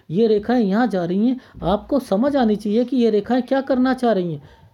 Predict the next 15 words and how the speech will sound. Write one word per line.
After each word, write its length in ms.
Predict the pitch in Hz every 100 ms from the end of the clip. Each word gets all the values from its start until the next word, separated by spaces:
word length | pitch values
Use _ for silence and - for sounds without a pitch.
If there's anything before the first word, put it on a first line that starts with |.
| _ -
तो 100 | -
उनके 480 | 156 202 226 247 339
साथ 300 | - 247 247
का 140 | - 233
कनेक्शन 480 | 208 180 180 240 208
जो 140 | 196
है 240 | 196 277 277 - -
आपको 360 | 170 214 - 254
बताना 420 | 151 147 165 262
पड़ेगा 420 | 294 247 185 147
भाई। 300 | 127 175 320 285 - _ - - _ _ _ _ 170
अच्छा, 300 | 160 - 151
अच्छा, 240 | - 151
अच्छा, 240 | 135 -
अच्छा, 220 | 151 _